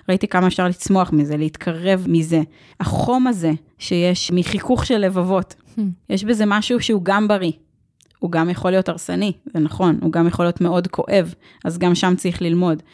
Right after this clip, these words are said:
Speaker 1: אבל משהו בזה גרם לי ולגיא לקחת קצת מפה וקצת מפה, וכל הזמן להיות בשיח על זה. חלק מהצמיחה שלי במקום הזה הייתה באמת גם,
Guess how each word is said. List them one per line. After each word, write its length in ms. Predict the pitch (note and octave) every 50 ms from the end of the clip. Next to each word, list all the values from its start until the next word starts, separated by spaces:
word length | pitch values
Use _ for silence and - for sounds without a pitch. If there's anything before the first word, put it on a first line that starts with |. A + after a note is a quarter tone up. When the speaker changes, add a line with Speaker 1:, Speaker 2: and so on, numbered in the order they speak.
| - - - _ -
Speaker 1:
אבל 200 | F3+ F3 F3 F3 F#3
משהו 320 | G#3+ B3 C4+ - C#4+ A#3+
בזה 260 | A3 G#3 F#3 G#3 A#3
גרם 360 | A3 F#3+ F3+ F3 F#3+ G#3+ G#3+ G#3
לי 280 | G3+ G#3 G#3 G#3+ A#3 A#3 G#3+
ולגיא 400 | G#3+ G#3+ G3+ F#3 F#3 F3+ A3 C4 C4+ C4 C4 B3 - _ -
לקחת 380 | G3 - - G3+ - A3+ -
קצת 260 | - - - G3+ G3 G#3+
מפה 200 | G3+ G3 G#3 G3
וקצת 360 | F3+ F#3 - - - F#3 F#3 G3+
מפה, 240 | F#3 F3+ - A3+ A3
וכל 320 | F#3 E3+ E3+ - G#3 G3+ G#3
הזמן 200 | G3+ G#3 G3 F3+
להיות 180 | F3+ F#3+ F#3
בשיח 360 | F3+ E3+ - - F#3 F3+ -
על 60 | E3+ D#3+
זה. 120 | D#3+ D3+ E3 - _ _ _ _ _ _ - F3
חלק 380 | - - G#3 A3 A3+ A3+ -
מהצמיחה 520 | A3+ F#3 F#3 - - F#3+ F3+ - - A3+ A#3+
שלי 180 | - A#3 G#3
במקום 460 | F#3 F3+ F3 F3 F3 - A3 A#3 B3
הזה 180 | A#3 G#3 F#3+ F3+
הייתה 240 | F3 F3 - G3 G3
באמת 320 | F#3+ F#3 F3+ F3+ F3 -
גם, 240 | F3 F3 F3 F3 F3